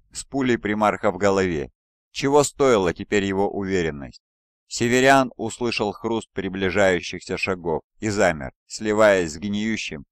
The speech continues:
пластиковым потолком. Шаги остановились. Три человека несли пластиковые ведра,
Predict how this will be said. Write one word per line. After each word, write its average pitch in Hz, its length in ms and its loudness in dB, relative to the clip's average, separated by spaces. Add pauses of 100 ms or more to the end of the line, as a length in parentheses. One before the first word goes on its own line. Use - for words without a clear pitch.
пластиковым 90 720 -4
потолком. 87 680 -4 (520)
Шаги 110 320 -2
остановились. 120 880 0 (340)
Три 123 240 -2
человека 135 560 2
несли 101 420 -4
пластиковые 95 840 -2
ведра, 78 440 -4